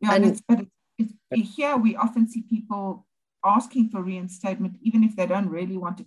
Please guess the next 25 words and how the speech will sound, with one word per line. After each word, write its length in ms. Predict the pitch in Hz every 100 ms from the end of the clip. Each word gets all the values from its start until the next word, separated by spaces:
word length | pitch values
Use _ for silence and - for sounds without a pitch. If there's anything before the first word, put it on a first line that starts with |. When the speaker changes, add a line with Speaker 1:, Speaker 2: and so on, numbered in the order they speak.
| -
Speaker 1:
come 140 | 180
back, 220 | 165 175 -
because 260 | 190 190 185
it 80 | -
puts 220 | 196 - -
significant 680 | - 185 202 247 233 180
pressure 380 | 190 196 - 175
on 100 | - 165
an 140 | 160
employer 600 | 160 - 190 190 160 - 247 226 _ _ _ _ _ _ _ _
to 100 | 226 202
actually 560 | 214 - - 190 190 -
settle 400 | - 214 226 196
the 140 | 185
matter 360 | 175 170 190 175
beyond 680 | - 180 175 185 208 208 - - - -
the 540 | 175 175 170 170 165 156
limits 460 | 147 170 185 185 -
of 120 | -
compensation 760 | - 185 220 180 175 165 - 160
that 120 | 147 -
can 160 | - 160
be 100 | 151
awarded. 480 | 147 147 156 - - - _ _ _ _ _ -
Speaker 2:
Yeah, 200 | 143